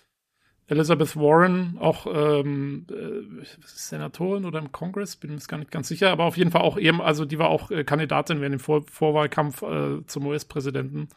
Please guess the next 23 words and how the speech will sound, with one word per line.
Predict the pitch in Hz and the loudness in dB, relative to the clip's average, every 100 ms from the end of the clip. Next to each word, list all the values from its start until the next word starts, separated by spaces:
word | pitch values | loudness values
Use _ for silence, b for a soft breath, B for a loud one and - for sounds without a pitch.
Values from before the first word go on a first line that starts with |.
| _ _ _ _ _ _ | _ _ _ _ _ _
relativ | 139 135 143 139 | -6 -4 -2 -2
hoch | 156 147 | -2 0
gehandelte | 151 127 147 147 147 | 0 -2 -2 0 0
und | 143 | 2
so. | 151 | 6
Also | 151 147 156 | 6 8 6
da | 143 131 | 6 4
haben | 156 | 0
sich | 147 | -2
sehr | - 160 | 2 2
viele | 165 160 | 2 -2
zu | - | 0
Wort | 156 160 | -2 -2
gemeldet. | 156 156 147 | -2 0 2
Auch | 151 | 6
aus | 175 | 4
der | 175 143 | 4 4
deutschen | 151 185 175 | 4 4 0
Politik | 175 170 - 175 | 0 -2 0 0
gab's | 160 - | 0 -2
jetzt | 160 | -6
schon | - 156 | -6 -4
Stimmen. | - 170 175 170 | -2 0 2 0